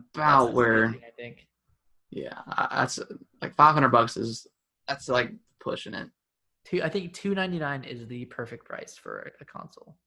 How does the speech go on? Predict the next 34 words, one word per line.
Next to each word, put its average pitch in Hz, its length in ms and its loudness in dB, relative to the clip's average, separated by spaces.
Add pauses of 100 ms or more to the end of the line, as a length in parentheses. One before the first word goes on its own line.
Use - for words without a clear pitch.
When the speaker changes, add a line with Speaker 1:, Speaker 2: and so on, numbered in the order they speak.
(320)
Speaker 1:
Yeah, - 240 -10 (200)
like, - 160 -10
two 190 120 0
ninety-nine 170 500 4
for, 135 120 2
like, 135 140 6
the 127 80 2
base, 135 400 4
and 117 100 2
then 113 120 2
maybe, 110 420 6 (760)
I - 40 -10
don't - 120 -12
know, - 100 -12
if, 135 100 4
if 170 160 6
they 160 140 10
do 131 120 10
two 113 220 6
models, 110 480 4
like, - 300 -4
four, - 240 -4 (120)
three 110 140 2
ninety-nine. 107 600 -2 (600)
Speaker 2:
Yeah. - 220 -14 (320)
Speaker 1:
For, - 80 4
like, 131 100 6
a 117 60 6
bigger 107 180 6
hard 107 220 4
drive 107 180 6
or 107 60 2
something. 113 400 2 (500)
Speaker 2:
Right. - 220 -10